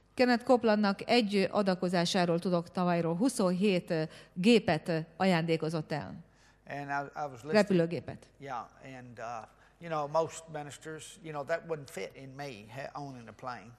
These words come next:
Speaker 2: I can't see myself in one, owning one.
Speaker 1: Én,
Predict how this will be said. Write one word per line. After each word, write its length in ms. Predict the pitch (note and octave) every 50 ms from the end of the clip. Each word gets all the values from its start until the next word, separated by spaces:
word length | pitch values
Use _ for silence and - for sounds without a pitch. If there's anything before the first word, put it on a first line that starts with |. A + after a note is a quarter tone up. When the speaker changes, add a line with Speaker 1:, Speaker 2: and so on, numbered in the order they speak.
| _ _ _ -
Speaker 2:
I 260 | - C#3 C#3 - - D#3
can't 120 | C#3+ -
see 220 | - - E3 D#3+ C#3 A#2+
myself 440 | A2 G#2+ - - A#2+ - - -
in 80 | - - A#2 A2+
one, 180 | - F2 E2+ - -
owning 320 | - B2+ B2+ A#2+ A#2 A2 A2
one. 220 | - - D2 C2+ - _ _ -
Speaker 1:
Én, 200 | A3+ A#3+ A#3+